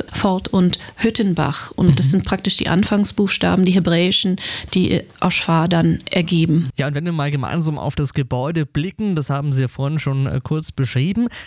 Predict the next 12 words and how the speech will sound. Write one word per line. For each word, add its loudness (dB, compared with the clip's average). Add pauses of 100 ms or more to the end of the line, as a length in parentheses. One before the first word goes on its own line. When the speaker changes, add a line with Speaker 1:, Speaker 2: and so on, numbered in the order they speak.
Speaker 2:
eine 0
Besonderheit -2
in 0
Schneitach -2
ist -6
ja -2
auch -2
das -2
historische -2
Ritualbad, -2
die 2
Mikwe 0